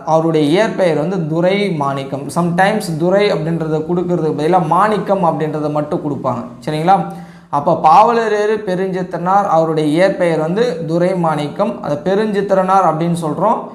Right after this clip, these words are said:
அவரோட சிறப்பு பெயர் வந்து பாவலரேறு. சரிங்களா? இயற்பெயர் வந்து துரை மாணிக்கம் அப்படின்னு சொல்றோம். சரிங்களா? இது எப்படி ஞாபகம் வச்சுக்கலாம் அப்படின்னா, அஹ், மாணிக்கம் கிடைக்கிறது வந்து பெரும் சிரமமா இருக்கு. அப்போ பெருஞ்சித்திரனார் துரை மாணிக்கம்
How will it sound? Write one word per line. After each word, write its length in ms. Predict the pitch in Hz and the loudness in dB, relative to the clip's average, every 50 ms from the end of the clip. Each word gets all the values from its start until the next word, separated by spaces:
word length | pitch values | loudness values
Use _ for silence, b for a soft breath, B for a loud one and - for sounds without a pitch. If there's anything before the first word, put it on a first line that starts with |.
| B B B B B B B B | B B B B B B B B
அவரோட 300 | - 185 196 196 190 190 | 2 4 6 6 4 4
சிறப்பு 420 | 185 190 208 233 262 233 - 226 | 2 2 2 2 2 2 0 -4
பெயர் 320 | - - 190 185 170 165 170 | 0 2 2 2 2 2 0
வந்து 140 | 190 233 - - - | 0 -2 -2 2 4
பாவலரேறு. 720 | 180 175 196 202 196 185 180 175 156 147 139 127 - - - - - - - | 6 6 6 6 6 4 2 2 2 0 0 -2 -2 -4 -8 -10 -14 -14 -10
சரிங்களா? 300 | - 165 175 185 190 185 - - 147 | -8 -6 -4 -4 -4 -4 -4 -4 -6
இயற்பெயர் 600 | 165 202 247 269 277 277 - - 220 196 180 165 | -4 2 6 6 6 6 4 -2 -2 -2 -2 -2
வந்து 440 | 165 165 175 196 233 240 - - 175 | -2 -2 -2 -2 -2 -4 -4 -6 -6
துரை 280 | 156 165 170 180 180 | -4 -2 0 0 0
மாணிக்கம் 640 | 180 170 160 156 151 147 143 143 - 165 156 156 147 151 - 156 | 0 -2 -2 -2 -2 -4 -6 -6 -4 -4 -4 -4 -4 -8 -10 -10
அப்படின்னு 320 | 120 120 123 - 147 131 - | -8 -6 -6 -6 -6 -6 -8
சொல்றோம். 240 | 123 120 - - - - - | -8 -10 -10 -12 -14 -8 -6
சரிங்களா? 300 | 175 185 190 190 185 175 | -4 -4 -2 -2 0 0
இது 100 | 165 160 | 0 0
எப்படி 160 | 175 180 202 190 | 0 0 0 2
ஞாபகம் 320 | 180 180 180 180 180 175 | 2 2 2 4 2 0
வச்சுக்கலாம் 500 | 175 175 175 160 160 156 156 160 156 156 | 0 -2 -4 -2 0 0 2 2 0 0
அப்படின்னா, 280 | 143 135 139 156 196 220 - 170 B B B B B B B B B - | -2 -2 -2 -2 0 -2 -2 -4 B B B B B B B B B -2
அஹ், 180 | 165 160 151 160 | -2 0 0 2
மாணிக்கம் 500 | 165 190 214 240 247 226 190 214 202 - | 4 4 4 4 2 0 -2 -2 -2 -2
கிடைக்கிறது 400 | 175 165 165 165 165 165 160 165 | 0 0 0 0 0 0 0 0
வந்து 200 | 170 190 202 196 - - | -2 -2 -2 -4 -2 -4
பெரும் 260 | 185 196 202 190 180 - | -4 -2 -2 -4 -2 -2
சிரமமா 500 | 180 175 170 175 170 165 156 165 160 151 | 0 0 2 2 2 2 4 4 2 2
இருக்கு. 240 | 131 113 - 143 | 2 -2 -6 -6
அப்போ 200 | - - 170 202 196 | -6 -6 -4 -4 -4
பெருஞ்சித்திரனார் 920 | 151 - 180 185 190 208 196 170 175 - 175 156 151 147 156 185 214 214 214 - - 143 | -4 -2 -2 0 0 0 0 0 -2 -2 -2 -4 -4 0 2 2 2 2 0 -4 -8 -6
துரை 220 | 151 147 151 156 160 | -6 -4 -4 -4 -4
மாணிக்கம் 480 | 151 139 131 127 127 127 - 127 120 | -4 -4 -4 -6 -8 -8 -10 -12 -12